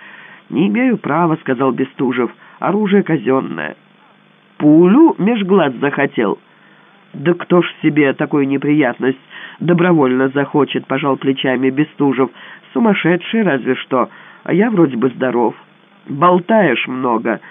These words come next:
«Это я от нервов», — признался Бестужев с обезоруживающей простотой. «Ящики открывай», — говорю. «Сейчас», — сказал Бестужев. «Только вы нас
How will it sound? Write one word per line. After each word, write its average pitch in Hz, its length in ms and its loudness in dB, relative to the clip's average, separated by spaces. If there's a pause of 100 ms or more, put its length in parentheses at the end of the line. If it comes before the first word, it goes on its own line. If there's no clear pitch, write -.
(280)
«Это 196 180 0
я 214 160 2
от 208 120 -2
нервов», — 131 500 0
признался 131 560 -2
Бестужев 175 580 0 (480)
с - 40 -2
обезоруживающей 143 960 0
простотой. 135 760 -2 (720)
«Ящики 175 640 0
открывай», — 147 480 0
говорю. 127 440 0 (360)
«Сейчас», — 269 500 -2
сказал 127 360 -2
Бестужев. 131 640 -2 (600)
«Только 190 500 4 (340)
вы 196 340 2
нас 226 320 2